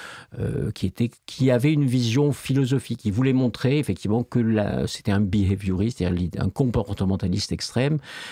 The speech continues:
Il pensait que vraiment la nat-, la culture est plus forte que la nature. Mais,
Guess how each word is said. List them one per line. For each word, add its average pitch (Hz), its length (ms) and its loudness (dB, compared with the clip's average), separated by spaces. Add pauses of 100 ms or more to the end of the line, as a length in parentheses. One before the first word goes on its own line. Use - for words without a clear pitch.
(140)
Il 117 140 0
pensait 117 360 2
que 123 140 -2
vraiment 110 520 2
la 101 220 2
nat-, 98 160 0 (220)
la 98 260 -2
culture 131 560 -2
est 104 60 2
plus 98 160 -4
forte 104 260 -4
que - 80 -6
la 95 100 0
nature. - 480 -6
Mais, 120 300 0